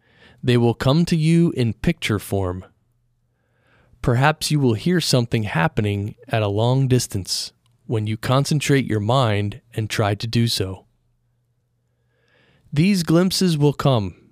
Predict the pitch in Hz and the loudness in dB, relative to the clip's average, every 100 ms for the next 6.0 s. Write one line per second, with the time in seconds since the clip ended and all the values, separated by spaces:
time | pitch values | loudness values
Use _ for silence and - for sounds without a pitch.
0 | _ - 131 - 123 147 196 120 107 101 | _ -2 -2 0 0 2 2 2 0 0
1 | - - 131 104 - - - _ _ _ | -2 2 2 2 -2 -10 -18 _ _ _
2 | 131 131 123 123 185 - 160 139 131 131 | -2 2 4 4 2 0 -2 0 0 0
3 | 131 - 113 104 - - - _ _ _ | -4 -2 -2 -2 -6 -16 -20 _ _ _
4 | _ - 107 - - 147 104 - - _ | _ -6 -4 -4 0 0 0 -8 -20 _
5 | _ _ _ - 110 98 - 117 - - | _ _ _ -6 -4 -4 -2 -2 -2 -12